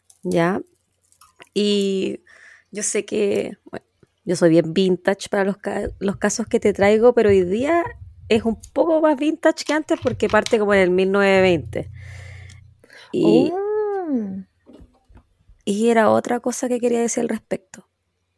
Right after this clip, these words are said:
Speaker 1: Mm, mm, mm. Ay, no me acuerdo qué
Speaker 2: Oye,
Speaker 1: era.
Speaker 2: qué descubrimiento he hecho, Javiera Carolina.
Speaker 1: ¿Es rico?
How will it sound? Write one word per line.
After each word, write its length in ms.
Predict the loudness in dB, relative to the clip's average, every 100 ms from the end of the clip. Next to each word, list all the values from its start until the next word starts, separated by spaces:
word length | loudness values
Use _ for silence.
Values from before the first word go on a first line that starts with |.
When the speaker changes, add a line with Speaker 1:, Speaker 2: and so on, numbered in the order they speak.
| _ _ _ _
Speaker 1:
Mm, 80 | -14 -14 _ _ -20 -20 _
mm, 80 | -10
mm. 720 | -8 -8 -10 -12 -12 -14 -16 -20 _ _ _ _ _ _ _ _ _ _ _ _ _ _ _ _ _ _ _ -10
Ay, 160 | -2 0
no 80 | 2
me 60 |
acuerdo 260 | 2 2 0 0
qué 80 |
Speaker 2:
Oye, 100 | 2
Speaker 1:
era. 100 | 2 4
Speaker 2:
qué 140 | 4
descubrimiento 1120 | 4 0 -2 0 2 4 4 2 0 -2 -4
he 120 | -4 -6
hecho, 240 | -8 -10
Javiera 420 | -6 -6 -4 -6
Carolina. 720 | -6 -4 -2 -2 -4 -10 -16 _ _ _ _ _ _ _ _ _
Speaker 1:
¿Es 100 | -2 2
rico? 380 | 2 0 -2